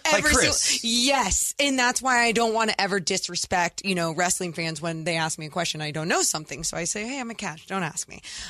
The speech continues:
Speaker 2: Um, but, you know, I know with these two, Chris and Deuce, like, huge wrestling fans. And I know for Deuce, it was, you know, really his grandparents and his family that helped him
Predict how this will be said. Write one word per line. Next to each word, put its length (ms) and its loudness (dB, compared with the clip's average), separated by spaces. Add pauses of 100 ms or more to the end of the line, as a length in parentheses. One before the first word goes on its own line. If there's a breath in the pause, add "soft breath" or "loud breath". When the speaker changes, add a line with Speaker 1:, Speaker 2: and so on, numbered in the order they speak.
Speaker 2:
Um, 420 4 (240 loud breath)
but, 80 2
you 60 6
know, 120 6
I 80 4
know 200 4
with 180 0
these 240 2
two, 200 0
Chris 340 0
and 120 0
Deuce, 380 0
like, 240 -4
huge 360 -2
wrestling 400 0
fans. 260 -2
And 80 2
I 60 2
know 160 2
for 160 -6
Deuce, 520 2 (320 loud breath)
it 160 2
was, 400 0
you 140 0
know, 280 -2
really 600 0 (260 soft breath)
his 300 0
grandparents 760 2
and 120 0
his 240 0
family 380 0
that 180 0
helped 280 -2
him 320 -4